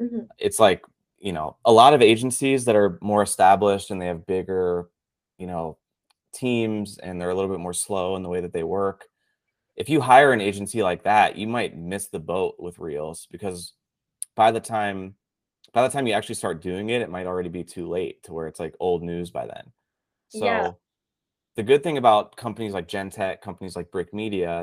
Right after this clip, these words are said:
Speaker 2: is as soon as something comes out, we're small and agile enough and we know what's going on and we can back it up and we can act quickly. So whenever Instagram Reels came out, like, I was posting a reel that day,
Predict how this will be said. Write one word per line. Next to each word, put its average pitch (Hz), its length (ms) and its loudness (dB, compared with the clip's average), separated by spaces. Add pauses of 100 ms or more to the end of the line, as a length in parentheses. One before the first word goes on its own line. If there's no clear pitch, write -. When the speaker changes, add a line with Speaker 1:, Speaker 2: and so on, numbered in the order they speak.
Speaker 2:
is 87 360 -2
as - 140 -12
soon 131 360 -8
as 113 140 -4
something 87 300 -10
comes 82 240 -12
out, 80 400 -4 (180)
we're 101 120 -8
small 92 540 -4
and 85 120 -10
agile 92 540 -6
enough 104 480 -8 (320)
and 107 240 -4
we 117 80 -2
know 117 140 -2
what's 120 160 -2
going 117 280 -8
on 117 200 -4
and 104 100 -8
we 92 80 -6
can 90 160 -10
back 92 280 -4
it 85 60 -4
up 82 300 -2 (560)
and 92 520 -6 (480)
we 107 120 -6
can 104 140 -4
act - 240 -4
quickly. - 500 -10 (360)
So - 180 -2
whenever 120 360 2
Instagram 101 460 -4
Reels 104 300 2
came 80 200 -10
out, 76 200 -8
like, 85 120 -6
I 87 80 0
was 101 140 0
posting 85 360 -6
a 73 60 -6
reel 82 280 -2
that 82 220 -6
day, 82 340 -8